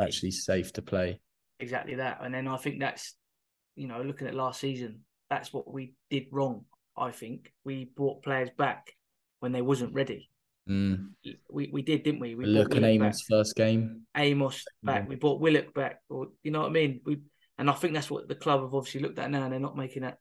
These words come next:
Speaker 2: We can't, we can't afford to make that decision 'cause we haven't got the money to replace these players to get injured. Then we will go
Speaker 1: Mm.
Speaker 2: down.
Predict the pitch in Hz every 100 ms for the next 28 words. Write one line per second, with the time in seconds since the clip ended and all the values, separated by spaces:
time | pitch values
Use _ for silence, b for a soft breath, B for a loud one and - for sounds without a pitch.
0 | - 139 190 170 - 156 190 165 202 180
1 | - 139 135 123 131 139 127 120 165 160
2 | 139 - 151 151 143 143 139 147 139 139
3 | 139 147 135 - - 139 151 135 123 _
4 | _ _ - 131 127 151 127 104 120 113